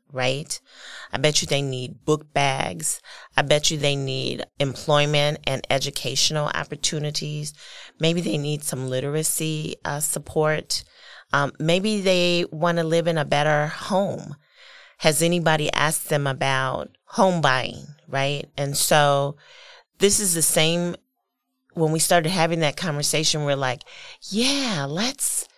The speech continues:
you know, how do you build this relationship so it's ongoing, you know, that, so that you really expand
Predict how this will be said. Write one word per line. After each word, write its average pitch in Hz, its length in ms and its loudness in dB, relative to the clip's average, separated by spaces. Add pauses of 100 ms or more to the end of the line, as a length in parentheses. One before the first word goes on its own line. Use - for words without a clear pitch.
(480)
you 208 180 -4
know, 151 500 -2
how - 180 -6
do 247 60 -2
you 208 140 -2
build 170 580 0
this 151 340 2
relationship 156 840 0
so 156 300 0
it's 151 200 -2 (100)
ongoing, 160 1120 0
you 147 160 -4
know, 175 400 -2 (460)
that, 170 200 2
so - 200 0
that 175 120 -4
you 180 160 -4
really 190 520 -2 (280)
expand 139 1000 0